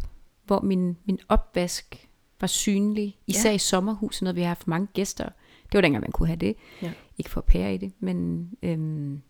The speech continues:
Speaker 1: ja. Og, og det, det, det var du meget vild med.
Speaker 2: Ja.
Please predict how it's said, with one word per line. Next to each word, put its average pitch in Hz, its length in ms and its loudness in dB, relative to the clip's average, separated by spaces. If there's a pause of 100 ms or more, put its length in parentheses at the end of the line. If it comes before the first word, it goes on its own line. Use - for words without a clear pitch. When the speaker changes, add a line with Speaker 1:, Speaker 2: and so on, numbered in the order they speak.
(720)
Speaker 1:
ja. 240 200 4 (720)
Og, 196 80 4 (140)
og 208 80 6
det, - 80 2 (380)
det, 269 260 2
det 269 140 0
var 240 60 2
du 208 100 2
meget 185 460 4
vild - 180 -4
med. 160 140 -2 (280)
Speaker 2:
Ja. 180 120 -4